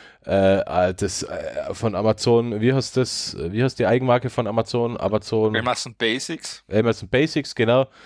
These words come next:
Speaker 1: Die kostet, ähm, zehn Euro und dazu eine Festplatte und je nach Bedarf, äh, eine für Dauerbetrieb oder eine normale. Fertig.
Speaker 2: Ja.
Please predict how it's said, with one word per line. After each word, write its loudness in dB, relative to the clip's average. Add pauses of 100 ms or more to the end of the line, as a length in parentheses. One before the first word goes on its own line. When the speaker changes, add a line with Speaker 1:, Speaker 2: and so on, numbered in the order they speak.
(240)
Speaker 1:
Die 2
kostet, -2
ähm, -2
zehn 0
Euro 4
und -4
dazu 0
eine 4
Festplatte -2
und -6
je 0
nach -4
Bedarf, 0
äh, 0 (640)
eine 2
für -2
Dauerbetrieb 2
oder 0
eine -2
normale. -8 (120)
Fertig. -6
Speaker 2:
Ja. 0